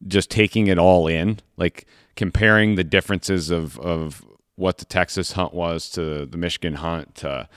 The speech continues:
to all the other deer hunting that I've done, and, and being like, "Okay." And one thing I have found, though, is, like, when you're in a re-, like, in a region, like, okay, you're, you're hunted the Texas whitetail,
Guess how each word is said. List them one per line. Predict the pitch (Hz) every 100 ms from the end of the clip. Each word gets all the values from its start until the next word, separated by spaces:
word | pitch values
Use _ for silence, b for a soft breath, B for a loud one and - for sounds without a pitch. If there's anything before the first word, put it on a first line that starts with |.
| B B B -
to | 90
all | 87 101
the | 95
other | 90 87
deer | 78 85 87
hunting | 85 87 87
that | 87 87
I've | 85
done, | 73 87 87
and, | 85 80 80 -
and | 85 82
being | 80 90 90
like, | 82
"Okay." | 85 107 95 82 87 87 B B
And | 110 113
one | 180
thing | 202 135
I | 104
have | 110 113
found, | 113 104 98
though, | 95
is, | 90
like, | 98
when | 123 139
you're | 143
in | 147
a | 98
re-, | 85 110 117
like, | 98 95
in | 95 120
a |
region, | 87 90 101 85 85
like, | 82
okay, | 110 104 95
you're, | 87 87
you're | 78 90 90 85 - _ _ _ _ _
hunted | - 120 107
the | 85
Texas | - 95 - -
whitetail, | 95 92 - 90 78